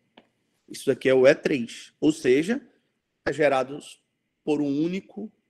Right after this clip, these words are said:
um único vetor. Então, esse é o conjunto gerador associado ao alto vetor menos três, tá bom? Menos três. Então, é, com isso a gente,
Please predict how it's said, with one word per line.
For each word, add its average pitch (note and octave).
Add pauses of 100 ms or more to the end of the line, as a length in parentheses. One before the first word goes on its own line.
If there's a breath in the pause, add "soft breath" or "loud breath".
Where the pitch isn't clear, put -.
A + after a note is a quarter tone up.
(180)
um D#3+
único D3
vetor. D3 (140)
Então, G#2+
esse C#3
é D3
o B2+
conjunto A#2
gerador A#2+ (1700)
associado C#3
ao A#2+
alto G3
vetor D#3 (160)
menos C3
três, - (400)
tá -
bom? C#3
Menos A2+
três. - (1300 loud breath)
Então, A3+ (500)
é, D#3 (500 loud breath)
com F3+
isso F#3
a G3
gente, E3+